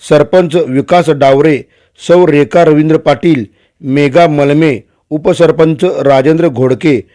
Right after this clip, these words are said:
रावसाहेब कोळी, सदाशिव खरात, माजी सरपंच ओंकार पाटील यांनी स्वीकारले. या आंदोलनाचे नेतृत्व जिल्हा परिषद सदस्य संजयदादा पाटील आणि निमणीचे माजी उपसरपंच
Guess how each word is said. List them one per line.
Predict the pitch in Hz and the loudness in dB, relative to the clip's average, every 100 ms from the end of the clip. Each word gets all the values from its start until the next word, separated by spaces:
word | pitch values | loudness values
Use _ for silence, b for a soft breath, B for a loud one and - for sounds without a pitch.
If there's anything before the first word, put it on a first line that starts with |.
| _ _ | _ _
रावसाहेब | 143 135 135 160 175 | -2 0 2 0 -2
कोळी, | 143 147 147 117 _ _ _ _ _ _ - | -2 0 0 -2 _ _ _ _ _ _ -4
सदाशिव | 147 160 156 185 | 0 2 2 0
खरात, | 190 151 151 - _ _ _ | 2 2 2 0 _ _ _
माजी | 135 139 139 165 190 - _ _ - | -8 -4 -2 -2 -6 -10 _ _ -2
सरपंच | 147 147 175 185 180 | 0 2 0 0 -2
ओंकार | 147 143 175 175 | -2 0 0 0
पाटील | 165 143 160 | 0 -2 0
यांनी | 156 151 | 0 0
स्वीकारले. | 131 131 131 113 107 _ _ _ _ _ _ | -2 -4 -4 -4 -10 _ _ _ _ _ _
या | - 165 | 0 2
आंदोलनाचे | 165 160 175 180 190 | 2 2 2 2 2
नेतृत्व | 156 143 160 165 139 101 b b 135 | 0 -2 -4 -2 -2 -2 b b -8
जिल्हा | 143 147 175 | 0 2 2
परिषद | - 165 165 160 | 0 -2 -2 -2
सदस्य | 156 160 156 139 113 b b b _ - | 0 0 0 -4 -4 b b b _ -4
संजयदादा | 143 147 180 170 170 | -2 2 2 4 2
पाटील | 170 147 156 143 110 _ _ | 0 -2 0 -4 -4 _ _
आणि | 160 170 139 92 _ _ _ _ _ _ | -2 -2 -2 -6 _ _ _ _ _ _
निमणीचे | - 147 156 180 170 190 190 - | -4 0 2 2 2 0 0 -8
माजी | 139 147 147 175 | -4 -2 0 -2
उपसरपंच | 160 165 175 170 160 160 143 | -4 -4 0 2 2 0 0